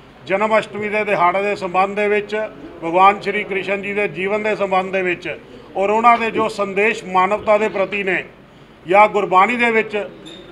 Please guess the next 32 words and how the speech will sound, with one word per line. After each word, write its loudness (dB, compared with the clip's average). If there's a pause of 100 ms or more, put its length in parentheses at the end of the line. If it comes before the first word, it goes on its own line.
(160)
ਭਗਵਾਨ 6
ਸ਼੍ਰੀ -2
ਕ੍ਰਿਸ਼ਨ -2
ਜੀ -2
ਬਾਰੇ 4
ਕੀ -4
ਲਿਖਿਆ 6
ਹੋਇਆ, 4
ਉਸ 0
ਸੰਬੰਧ 4
ਦੇ 6
ਵਿੱਚ 2 (720)
ਆਈ 6
ਹੋਈ 4
ਸੰਗਤਾਂ 4
ਨੂੰ -2
ਆਪਣੇ 0
ਮੁਖਾਰਬਿੰਦ 2
ਨਾਲ 2
ਨਿਹਾਲ 2
ਕਰਨਗੇ। 2 (560)
ਔਰ 6 (260)
ਇਸ -6
ਕਾਰਿਆਕ੍ਰਮ 4
ਦਾ 4
ਜੋ 0
ਮੁੱਖ -2
ਮੰਤਵ 2
ਹੈ, 6 (420)
ਪੰਜਾਬ 6
ਦੇ 2
ਵਿੱਚ 2